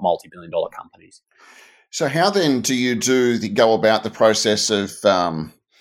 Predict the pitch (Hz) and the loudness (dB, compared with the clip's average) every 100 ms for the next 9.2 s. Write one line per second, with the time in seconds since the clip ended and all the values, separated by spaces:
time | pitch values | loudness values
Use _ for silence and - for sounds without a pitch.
0 | - - _ - 120 107 95 98 92 110 | -20 -20 _ -4 -2 -2 -2 -2 0 -2
1 | - 104 80 - 73 69 _ - _ _ | -2 -2 -4 -4 -8 -10 _ -20 _ _
2 | 110 101 101 95 - 113 107 107 - 107 | -2 0 0 -2 0 0 0 -4 -4 -2
3 | 110 113 110 104 113 117 117 113 - - | -2 0 2 2 2 2 2 0 0 -8
4 | - - - 120 117 117 104 131 147 151 | -16 -6 -2 2 2 0 0 2 2 0
5 | 117 - 117 101 82 107 82 135 - 117 | -2 0 2 2 -2 -6 -4 -4 0 2
6 | 110 101 107 101 107 110 95 - 117 87 | 2 2 0 0 0 0 -2 -2 -4 -2
7 | 101 92 113 101 98 101 98 - 104 - | -4 -2 0 0 0 0 -2 -4 -8 -6
8 | - 117 110 104 92 104 104 - - 196 | -2 0 0 -2 0 0 0 -4 -6 -6
9 | - | -8